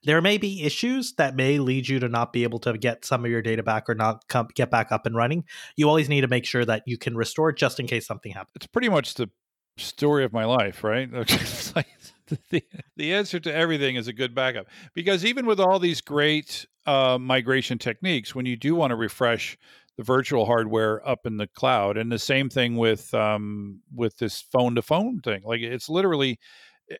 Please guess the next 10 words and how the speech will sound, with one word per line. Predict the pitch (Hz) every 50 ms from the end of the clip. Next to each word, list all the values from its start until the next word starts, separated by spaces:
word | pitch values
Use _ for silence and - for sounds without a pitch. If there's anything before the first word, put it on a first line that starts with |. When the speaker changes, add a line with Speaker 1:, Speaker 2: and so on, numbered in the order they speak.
| _ _
Speaker 2:
that's | 123 165 170 208 - -
a | 151
great | 117 - 139 165 165 156 139 -
tool, | - - 202 202 165 131 117
but | 104 131 131 147
what | 139 135 139 135
if | 135 127 -
it | 139 113 -
goes | 123 117 113 104
wrong? | 117 127 135 123 101 104 117